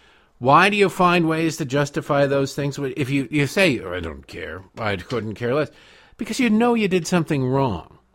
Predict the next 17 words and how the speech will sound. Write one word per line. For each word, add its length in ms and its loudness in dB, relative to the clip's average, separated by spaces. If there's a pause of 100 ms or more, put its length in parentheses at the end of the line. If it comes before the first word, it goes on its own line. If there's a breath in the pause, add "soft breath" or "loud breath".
(280)
And 120 -2
even 200 0
if 100 2
you 100 4
don't 200 4
admit 640 -2
that 140 -8
you've 200 2
done 220 2
something 420 -2
wrong, 540 0
knowing 380 4
that 160 -4
you've 180 -6
done 240 -2
something 440 -10
wrong, 380 -10